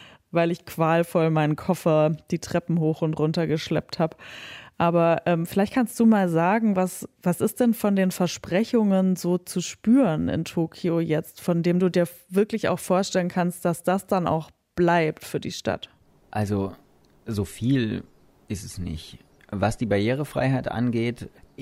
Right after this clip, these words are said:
Speaker 2: fand ich Tokio nie so schlecht,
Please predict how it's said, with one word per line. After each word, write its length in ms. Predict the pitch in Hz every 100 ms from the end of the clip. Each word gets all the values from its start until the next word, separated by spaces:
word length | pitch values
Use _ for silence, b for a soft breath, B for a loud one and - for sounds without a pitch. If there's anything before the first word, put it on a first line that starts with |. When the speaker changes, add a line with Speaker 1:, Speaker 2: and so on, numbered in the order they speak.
| 123
Speaker 2:
fand 640 | 131 - - - 110 120 -
ich 160 | 135
Tokio 640 | - 143 143 - 110 110 107 -
nie 280 | 104 117 123
so 160 | 104
schlecht, 480 | 101 110 151 - -